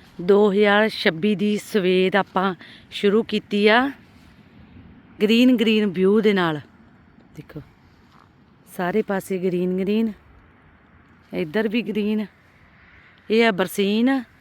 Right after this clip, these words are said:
ਜਿਹੜੀ ਉੱਥੇ ਜ਼ਮੀਨ ਵਾਹੀ ਆ ਉਹਦੇ ਵਿੱਚ ਪੇਠੇ ਤੇ ਮੱਕੀ ਬੀਜਣੀ ਆ। ਤੇ ਗਰਮੀਆਂ ਦੇ ਵਿੱਚ ਤੁਹਾਨੂੰ ਆਪਾਂ ਛੱਲੀਆਂ ਵੀ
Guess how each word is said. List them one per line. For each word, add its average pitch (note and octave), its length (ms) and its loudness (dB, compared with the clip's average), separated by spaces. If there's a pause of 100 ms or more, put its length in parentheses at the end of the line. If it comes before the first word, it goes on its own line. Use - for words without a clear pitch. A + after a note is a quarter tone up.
(280)
ਜਿਹੜੀ G#3 180 0
ਉੱਥੇ A#3 180 -2
ਜ਼ਮੀਨ G3+ 380 -2
ਵਾਹੀ G3 260 2
ਆ A#3 60 2
ਉਹਦੇ G#3+ 140 0
ਵਿੱਚ A3 180 0
ਪੇਠੇ G3+ 440 -4
ਤੇ A3+ 100 -4
ਮੱਕੀ F#3 320 -6
ਬੀਜਣੀ D#3+ 460 -8
ਆ। D#3 60 -8 (840)
ਤੇ E3+ 220 -10
ਗਰਮੀਆਂ F#3 340 -2
ਦੇ F3+ 80 -6
ਵਿੱਚ F3+ 180 -6
ਤੁਹਾਨੂੰ G3+ 280 -4
ਆਪਾਂ F#3+ 260 -8 (580)
ਛੱਲੀਆਂ F3+ 520 -6
ਵੀ F#3+ 240 -4